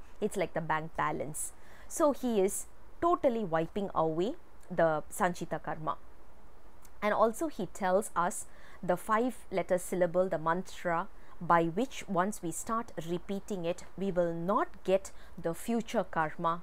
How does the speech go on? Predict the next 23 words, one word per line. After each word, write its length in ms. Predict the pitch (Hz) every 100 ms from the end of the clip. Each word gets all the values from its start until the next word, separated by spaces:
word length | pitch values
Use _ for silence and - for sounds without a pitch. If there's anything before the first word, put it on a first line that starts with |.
| -
which 180 | 170
is 100 | 151
called 280 | - 175 170
as 120 | 170 -
Agamyam. 800 | 160 151 160 - 147 160 143 117 - - - - - - - - - - -
So 220 | - 381
the 100 | 302
only 320 | 247 302 349 392
one 260 | 262 285
which 160 | 262 202
is 140 | 175
left 240 | 202 202 -
over 280 | 202 185 220
with 160 | 175
us 280 | - 202 -
is 160 | 208 190
the 160 | 170 160 -
karma 300 | - 180 196
that 140 | 214 180
we 140 | 175 165
are, 220 | 151 156 - -
uh, 140 | -
here, 340 | 151 - 190